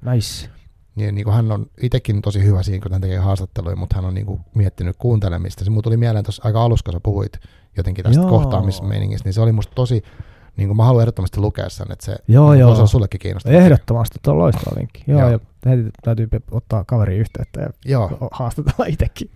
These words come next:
Speaker 2: Todellakin. Olisiko se jopa niin, o-, olisiko se jopa ennakkotilattavissa? Mut jotenkin se on niinku ihan
Speaker 1: Katsotaanpa,
Speaker 2: läs-,
Speaker 1: joo.
Speaker 2: ihan lähellä. Mä, se on tärkeä.
Speaker 1: Muistatko se nimeä? Eino Saari oli.
Speaker 2: Eino Saari ja sitten, en muista sen kirjan nimeä.
Speaker 1: Okei, no mut eiköhän sieltä
Speaker 2: Joo,
Speaker 1: löydy kuitenkin.
Speaker 2: joo.
Speaker 1: Ehdottoman hyvä kyllä.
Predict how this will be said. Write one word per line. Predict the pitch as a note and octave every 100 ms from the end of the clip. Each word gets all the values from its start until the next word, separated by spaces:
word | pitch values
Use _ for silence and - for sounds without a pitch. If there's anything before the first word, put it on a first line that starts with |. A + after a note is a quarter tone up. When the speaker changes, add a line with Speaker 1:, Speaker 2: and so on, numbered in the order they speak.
| - -
Speaker 2:
Todellakin. | B2 G2+ F#2+ G#2 -
Olisiko | D#3+
se | F3+
jopa | F3 E3
niin, | E3+
o-, | F3 -
olisiko | F3 -
se | D3+
jopa | -
ennakkotilattavissa? | A#2+ G2+ - - F2 - F#2+ G#2+
Mut | A#2+
jotenkin | D#3 D#3 G3
se |
on | A3
niinku | C3
ihan | D3+ A2+
Speaker 1:
Katsotaanpa, | G2+ G2
Speaker 2:
läs-, | B2
Speaker 1:
joo. | G#2
Speaker 2:
ihan | A#2
lähellä. | G2+ G2 A2
Mä, | A#2+
se | A#2+
on | A2+
tärkeä. | G#2+ G#2 - F#2
Speaker 1:
Muistatko | C#3+ D3+
se | C3
nimeä? | A#2+ G#2 -
Eino | C3 A#2+
Saari | A2 A2 - -
oli. | D3
Speaker 2:
Eino | C#3+
Saari | - C3 A#2+ A2+ -
ja | A2+ -
sitten, | G#2+ - G2+ G2 - _ _ A2
en | A2+
muista | G#2+
sen | G#2
kirjan | F#2 F#2+ F#2+
nimeä. | G2+
Speaker 1:
Okei, | A#2+ A#2 G2
no | E2+
mut | C3+ -
eiköhän | A#1+ G2+ G2
sieltä | F#2
Speaker 2:
Joo, | F#2
Speaker 1:
löydy | G#2+ G#2
kuitenkin. | - G2 -
Speaker 2:
joo. | F#3+
Speaker 1:
Ehdottoman | F#3 - - G#2
hyvä | G2+
kyllä. | G#2+